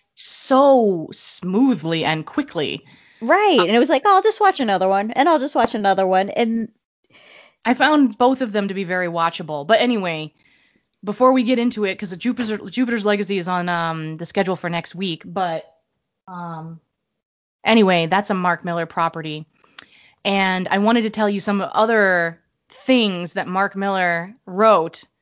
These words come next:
Speaker 1: um, that he was involved in, because, uh, you're not gonna believe how many of them <laughs> you know.
Speaker 2: Oh, okay.
Speaker 1: Um,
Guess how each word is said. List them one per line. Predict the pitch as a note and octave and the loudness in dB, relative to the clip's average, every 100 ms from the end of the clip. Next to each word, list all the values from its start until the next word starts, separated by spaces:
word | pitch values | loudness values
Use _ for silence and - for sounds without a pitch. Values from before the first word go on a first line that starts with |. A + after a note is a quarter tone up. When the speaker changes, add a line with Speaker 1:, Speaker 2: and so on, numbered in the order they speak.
| _ _ _ - | _ _ _ -2
Speaker 1:
um, | F#3+ F#3 | 0 0
that | F3+ | -2
he | F3+ | -4
was | G#3+ G3 | -2 -2
involved | F#3 G3+ A3+ G3 | 2 4 4 2
in, | F#3+ E3 E3 | -2 -4 -6
because, | E3 F#3+ F3+ F#3 F3 D#3+ E3+ - - | -10 -10 -4 -2 0 -2 -8 -14 -6
uh, | F#3 F3+ - | -2 0 -2
you're | F#3 A3 | 0 2
not | A3+ A#3+ | 4 2
gonna | A#3+ G3+ | 0 -2
believe | G3 G3+ F3 | -2 -4 -4
how | G3 | -2
many | F#3+ G3+ G3 | -2 -2 -2
of | E3+ | -4
them | E3+ A3 | -2 0
<laughs> | |
you | F#3+ G3 | 2 0
know. | F3 G3+ - D#3 D3+ G#3 - - | -2 0 2 0 -2 -6 -10 -10
Speaker 2:
Oh, | F3+ C4+ A#4+ | -4 -2 2
okay. | F#3+ F3+ E3+ | 4 4 2
Speaker 1:
Um, | - | 0